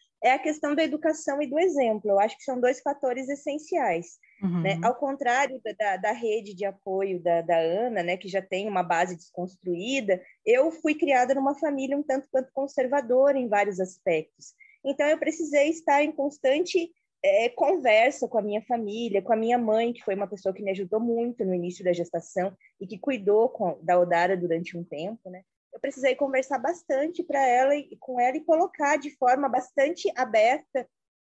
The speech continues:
Speaker 1: é, coisas que eu não gostaria que fossem reproduzidas na educação dela, né? E, de certa
Speaker 2: Uhum.
Speaker 1: forma, até onde ela conseguia me entender, até onde ela conseguia, é, concordar até em muitos aspectos, ela,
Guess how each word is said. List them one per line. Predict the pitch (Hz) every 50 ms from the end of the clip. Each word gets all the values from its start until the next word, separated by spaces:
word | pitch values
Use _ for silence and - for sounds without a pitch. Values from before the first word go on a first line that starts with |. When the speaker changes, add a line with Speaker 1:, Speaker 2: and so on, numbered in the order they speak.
| _ -
Speaker 1:
é, | - 220 226 254
coisas | - - - 302 294 330 311 302 302
que | - 339
eu | 311
não | 311 302
gostaria | 294 320 320 - 359 339 294 294 302 302
que | 320 294
fossem | - 302 285 285 320 320
reproduzidas | 311 302 - 269 269 262 294 277 254 269 214 254 262
na | 262 269
educação | 262 254 254 - 277 269 - 294 294 311
dela, | 285 240 220 214 202 202 190 190 _ _ _ _ _ _ _ _ _ _ _ _
né? | 208 190 180 - _ _ _ _ -
E, | 330
de | - -
certa | - 440 349 - 170 294 226
Speaker 2:
Uhum. | 170 -
Speaker 1:
forma, | 285 277 285 330 302 285
até | 302 - 277 269 285
onde | 320 302 - 262
ela | 254 247 -
conseguia | - - 247 - - - 214 196 233 247 262
me | 240 233 214
entender, | 240 233 226 208 196 196 185 190 208 240 262 247 214
até | 214 - - 220 220
onde | 247 247 240
ela | 233 214 214 214
conseguia, | - 214 - - - - 208 180 185 196 214 233 220 180 160 - _ _ _ _ _ _ _ -
é, | 170 175 170 165 165 160 151 156 175 175 -
concordar | 247 240 254 - - 233 220 190 180 185 180 196 226 247 254
até | - - 196 214
em | 226
muitos | 202 202 214 - 180
aspectos, | 180 175 - - - 190 180 196 226 240 _ - 262 247
ela, | 262 262 262 269 277 277